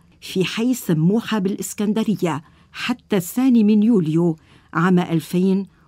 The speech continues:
وثلاثة عشر، حيث أغمضت عينيها. للمفارقة،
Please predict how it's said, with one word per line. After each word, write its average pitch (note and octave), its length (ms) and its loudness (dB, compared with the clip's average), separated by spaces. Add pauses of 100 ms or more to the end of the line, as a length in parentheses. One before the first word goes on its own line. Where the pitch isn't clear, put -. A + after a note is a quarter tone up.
وثلاثة E3+ 840 -4
عشر، D#3 500 -4 (320)
حيث F3 400 -4 (140)
أغمضت D3+ 680 -4 (280)
عينيها. D3 680 -4 (600)
للمفارقة، A#3 1040 2